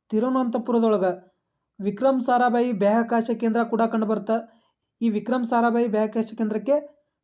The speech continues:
ತುಂಬಾ ರಾಕೆಟ್ ಉಡಾವಣಾ ಕೇಂದ್ರ ಅಂತ ಕೂಡ ಕರೀತಾರ. ಏನಂತ ಕರೀತಾರ? ತುಂಬಾ ರಾಕೆಟ್ ಉಡಾವಣಾ ಕೇಂದ್ರ ಅಂತ ಕೂಡ ಕರೀತಾರ. ನೆಕ್ಸ್ಟು, ಈ ರಾಜ್ಯದೊಳಗ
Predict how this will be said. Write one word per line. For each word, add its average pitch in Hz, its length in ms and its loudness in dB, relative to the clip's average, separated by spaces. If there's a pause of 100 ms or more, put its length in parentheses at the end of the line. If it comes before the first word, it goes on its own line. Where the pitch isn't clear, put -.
ತುಂಬಾ 220 400 2
ರಾಕೆಟ್ 247 360 0
ಉಡಾವಣಾ 233 300 2
ಕೇಂದ್ರ 233 340 0
ಅಂತ 226 160 2
ಕೂಡ 233 240 0 (140)
ಕರೀತಾರ. 220 360 2 (580)
ಏನಂತ 190 220 -6
ಕರೀತಾರ? 196 320 -2 (440)
ತುಂಬಾ 208 420 2
ರಾಕೆಟ್ 220 340 0
ಉಡಾವಣಾ 214 380 0
ಕೇಂದ್ರ 202 240 -2
ಅಂತ 202 140 -2
ಕೂಡ 214 200 0
ಕರೀತಾರ. 202 440 0 (300)
ನೆಕ್ಸ್ಟು, 208 220 -4 (800)
ಈ 233 120 2
ರಾಜ್ಯದೊಳಗ 226 540 2